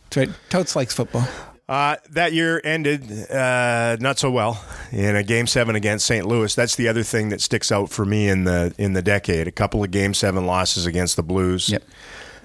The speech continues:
Speaker 2: The one, the one at home that year was one of the most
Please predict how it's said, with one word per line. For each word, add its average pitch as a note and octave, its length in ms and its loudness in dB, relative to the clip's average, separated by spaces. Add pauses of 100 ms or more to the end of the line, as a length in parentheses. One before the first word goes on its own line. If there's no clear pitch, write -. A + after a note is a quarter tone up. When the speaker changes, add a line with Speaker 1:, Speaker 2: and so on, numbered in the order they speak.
(120)
Speaker 2:
The A#2 80 -2
one, D3 340 -2 (340)
the D3 120 -2
one F3+ 240 0
at F3 140 0
home A#2+ 420 0 (480)
that A#2+ 220 2
year G2 360 2 (560)
was B2 520 2
one C3 240 2
of B2+ 80 0
the A#2 100 -2
most A2+ 420 0